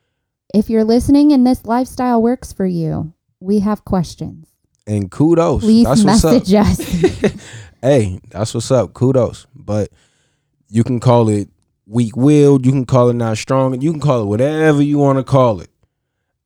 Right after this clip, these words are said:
Speaker 2: I'm not down with, again, like I said, wifey
Speaker 1: We're too
Speaker 2: not
Speaker 1: jealous.
Speaker 2: You know what I'm saying? Yeah. Call, yeah, I don't care. Whatever. I'm jealous. Is, no, I don't care. No.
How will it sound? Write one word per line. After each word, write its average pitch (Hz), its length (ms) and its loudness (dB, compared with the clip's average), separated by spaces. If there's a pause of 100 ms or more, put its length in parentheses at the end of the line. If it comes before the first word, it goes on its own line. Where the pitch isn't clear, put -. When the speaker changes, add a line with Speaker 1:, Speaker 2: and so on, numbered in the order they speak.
(140)
Speaker 2:
I'm 131 520 0
not 120 400 0
down 120 680 0 (1200)
with, 113 280 0
again, 117 240 0
like 110 100 0
I 110 40 0
said, 104 120 -2
wifey 101 280 2 (120)
Speaker 1:
We're - 60 4
too - 60 4
Speaker 2:
not 139 120 2
Speaker 1:
jealous. 165 480 -2
Speaker 2:
You 123 60 -20
know 131 60 -2
what - 20 2
I'm 147 80 0
saying? 151 200 -2
Yeah. 92 300 0 (220)
Call, 190 180 -2
yeah, 226 220 -6
I - 40 -6
don't 320 160 -8
care. 339 320 -6
Whatever. 208 560 -6
I'm 190 120 -12
jealous. 185 340 -6
Is, 170 180 -10
no, 147 440 -4
I 127 40 0
don't 131 180 -2
care. 139 420 0
No. 107 500 2